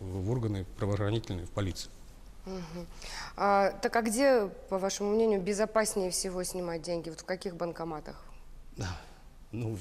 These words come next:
Speaker 2: Где,
Speaker 1: вот
Speaker 2: где они установлены? Ну, вот у нас, например, в городе.
Speaker 1: Не, ну, смотрите, а банкоматы в любом случае, они, э, в, в, у, стоят, э, либо в помещениях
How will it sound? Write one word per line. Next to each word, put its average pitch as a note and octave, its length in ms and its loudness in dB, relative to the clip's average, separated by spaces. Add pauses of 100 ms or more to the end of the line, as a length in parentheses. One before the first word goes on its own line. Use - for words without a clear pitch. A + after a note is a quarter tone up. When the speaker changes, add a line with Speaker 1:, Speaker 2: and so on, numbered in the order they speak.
Speaker 2:
Где, G3 240 4
Speaker 1:
вот - 40 -2
Speaker 2:
где G3 180 2
они G3+ 100 4
установлены? F#3+ 380 0
Ну, G#3+ 40 4
вот G3+ 120 -2
у F#3+ 40 2
нас, F#3 220 2
например, D#3+ 320 -4
в D#3 40 -14
городе. E3 320 -8
Speaker 1:
Не, A#2+ 140 2
ну, G#2 140 0
смотрите, B2 500 -2
а F#2+ 120 0
банкоматы A#2 540 2
в G#2 60 2
любом B2+ 260 4
случае, G#2 380 0
они, A2+ 240 4
э, G#2 240 2
в, F#2 80 -2
в, G2+ 720 -4
у, G2+ 160 -2 (200)
стоят, A#2+ 500 2
э, G2+ 440 0
либо A#2 220 2
в - 20 -16
помещениях A2+ 560 2